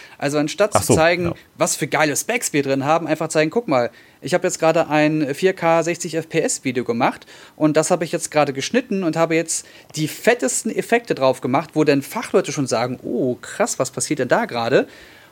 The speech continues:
Speaker 1: Und jetzt drücke ich
Speaker 2: Mhm.
Speaker 1: auf Exportieren und das hat jetzt gerade sieben Minuten gedauert, äh, oder sieben Sekunden.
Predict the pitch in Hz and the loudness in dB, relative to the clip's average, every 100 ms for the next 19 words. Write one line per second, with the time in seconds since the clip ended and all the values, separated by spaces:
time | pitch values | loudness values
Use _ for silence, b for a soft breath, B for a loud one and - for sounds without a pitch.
0 | B 170 170 165 185 - 98 101 180 170 | B -4 -2 -2 -4 -2 0 2 2 0
1 | - 151 - 226 302 226 220 208 214 208 | -4 -6 2 2 4 0 0 0 0 0
2 | - 180 180 147 151 180 208 240 131 113 | 0 2 2 2 0 -2 -2 -2 -2 -2
3 | 101 - - 135 - 139 127 139 147 139 | -2 -4 -2 0 4 4 4 2 -2 0
4 | 175 302 - | 2 2 2